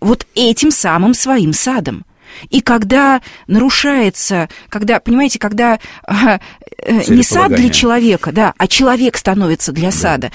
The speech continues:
Speaker 2: да.
Speaker 1: когда он даже дочь свою замуж выдает так, чтобы, а, быть спокойным, что после его кончины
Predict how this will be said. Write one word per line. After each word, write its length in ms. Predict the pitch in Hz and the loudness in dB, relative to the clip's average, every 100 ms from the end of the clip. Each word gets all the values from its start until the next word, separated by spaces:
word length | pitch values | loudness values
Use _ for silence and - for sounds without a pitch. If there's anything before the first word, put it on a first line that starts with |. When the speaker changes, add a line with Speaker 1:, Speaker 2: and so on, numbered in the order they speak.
| - | -12
Speaker 2:
да. 80 | - | -4
Speaker 1:
когда 320 | 202 214 247 | 0 2 2
он 80 | 247 | 2
даже 240 | 247 247 | 2 0
дочь 420 | 226 311 294 - | 0 2 2 0
свою 460 | - 202 226 220 160 - - | -2 -2 -2 0 -2 -6 -8
замуж 460 | 170 240 202 180 196 | -2 2 2 0 -2
выдает 420 | 208 220 185 - - | -2 0 0 -2 -2
так, 280 | 262 277 | -2 0
чтобы, 580 | - - 247 254 220 220 - - - - | -2 -2 0 2 2 2 -2 -18 -20 -10
а, 920 | 185 190 190 190 175 95 - 113 135 - 50 - 156 | -2 0 2 2 0 -4 -10 -12 -14 -14 -14 -14 -4
быть 300 | 202 269 - | 2 2 2
спокойным, 680 | - 220 - 269 294 294 285 - - | 0 -4 0 0 2 2 0 -6 -10
что 320 | - - 226 | -8 0 -2
после 460 | - 262 247 - 208 | 0 0 2 2 0
его 120 | 190 | 0
кончины 600 | 208 208 - 285 285 277 | 0 0 0 0 0 -2